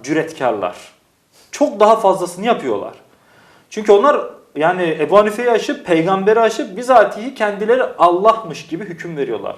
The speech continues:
Nauzubillah. Bundan dolayı bizim geleneksel din anlayışımızda, evet bugün özellikle ticari hukukun günden güne gelişmesi,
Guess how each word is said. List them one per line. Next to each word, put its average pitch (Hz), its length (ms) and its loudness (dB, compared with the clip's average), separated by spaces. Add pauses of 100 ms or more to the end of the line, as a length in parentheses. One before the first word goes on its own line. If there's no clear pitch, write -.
(120)
Nauzubillah. 110 560 -6 (840)
Bundan 214 280 0
dolayı 185 440 2 (320)
bizim 190 560 -10 (520)
geleneksel 180 680 -2
din 196 100 -4
anlayışımızda, 127 880 -6 (300)
evet 180 300 -4
bugün 175 420 -8 (340)
özellikle 165 520 -6
ticari 151 420 -2
hukukun 165 440 -10
günden 151 300 -8 (180)
güne 139 160 -12
gelişmesi, 123 720 -12